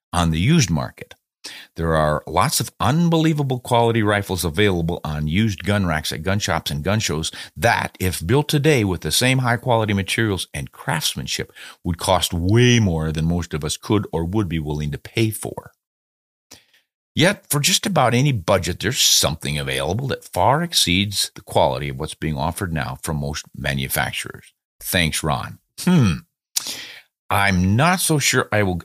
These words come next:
absolutely agree with you on this one, Joe, but I get what you're driving at. They did have, as a rule, better materials back in those days, primarily because they weren't using all the new plastics. Uh, not there's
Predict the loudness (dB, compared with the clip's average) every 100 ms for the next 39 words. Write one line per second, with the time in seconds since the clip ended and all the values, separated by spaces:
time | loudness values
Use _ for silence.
0 | -4 -4 -2 0 2 2 0 0 0 0
1 | 2 2 2 2 0 0 2 2 2 0
2 | 0 0 0 2 2 2 -4 _ _ _
3 | -10 -2 0 -2 -4 0 0 0 -2 0
4 | 0 0 0 -2 -4 -6 -10 -4 -4 0
5 | 2 2 2 0 2 0 -4 -12 _ _
6 | -8 -4 -2 0 2 2 0 -2 -8 -20
7 | _ _ _ -18 -2 0 2 2 2 4
8 | 4 2 0 -4 -4 -6 -10 -12 -8 -10
9 | -8 -10 -10 _ _ _ _ -6 0 2
10 | 4 2 2 2 0 0 0 2 2 2
11 | 2 0 0 0 0 0 0 0 0 -2
12 | -4 -2 0 -2 -2 -6 -6 -6 -8 _
13 | _ _ -14 -14 -12 -4 0 2 2 0
14 | -2 -6